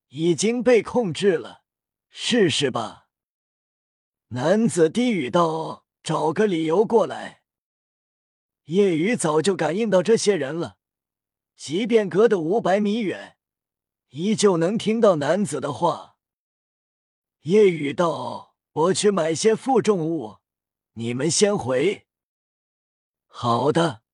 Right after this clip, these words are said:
夜雨说完，便朝着他们所在的方向走来。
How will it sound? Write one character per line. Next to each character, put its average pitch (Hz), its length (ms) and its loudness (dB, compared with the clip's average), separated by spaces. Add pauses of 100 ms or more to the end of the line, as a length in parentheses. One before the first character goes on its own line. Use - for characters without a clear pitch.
(1160)
夜 190 280 0
雨 165 220 0
说 233 240 4
完， 185 420 -4 (360)
便 202 240 2
朝 208 240 4
着 208 100 0
他 208 180 2
们 202 220 -2
所 175 300 0
在 240 160 4
的 170 100 -2
方 233 260 2
向 180 200 -2
走 117 240 -6
来。 131 360 -10